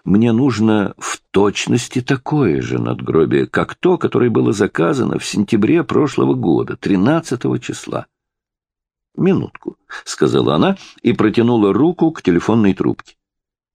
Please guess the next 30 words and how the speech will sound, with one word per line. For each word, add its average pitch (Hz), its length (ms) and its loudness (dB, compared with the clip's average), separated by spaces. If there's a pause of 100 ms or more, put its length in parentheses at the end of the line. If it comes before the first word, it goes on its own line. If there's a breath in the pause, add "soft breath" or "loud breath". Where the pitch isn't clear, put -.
Её 95 180 2
неожиданное 82 680 2
движение 92 540 0 (200 loud breath)
испугало 98 680 0
его, 82 340 0 (760)
но 98 240 4
на 95 240 2
этот 92 200 -2
раз 92 260 2
он 95 160 2
не 98 100 4
поддался 87 720 -2
панике. 64 460 -4 (840)
«Ну 76 140 -2
что - 240 -2
она 60 120 -2
может 58 260 -4
сделать?» — 58 360 -2
сказал 65 360 0
он 67 100 -2
себе. 73 300 -2 (340 loud breath)
«Только 92 280 2
позвонить 85 500 2
хозяину 85 600 0
и 87 60 0
больше 78 320 0
ничего». 123 400 0 (880)
«Сэм, 156 580 -2 (680 loud breath)
будь 190 320 0
добр, 165 440 0